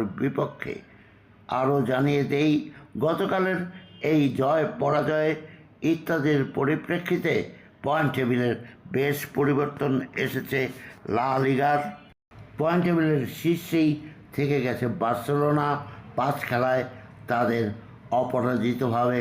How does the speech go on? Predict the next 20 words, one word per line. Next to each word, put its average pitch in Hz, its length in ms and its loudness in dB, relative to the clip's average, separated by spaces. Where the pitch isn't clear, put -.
পয়েন্ট 113 320 2
পনেরো। 151 420 2
অ্যাটলেটিকো 175 680 0
মাদ্রিদ, 143 480 2
তারা 175 300 0
চলে 147 300 2
এসেছে 107 360 -6
উপরে, 175 320 2
পাঁচ 160 200 0
খেলায় 127 340 0
তাদের 120 320 0
পয়েন্ট 110 240 0
এগারো 135 360 2
এবং 143 200 2
তিন 180 180 4
নম্বরে 135 360 2
আবারও 147 320 2
গতকাল 175 460 0
বিজয়ের 160 500 4
পরে 156 280 2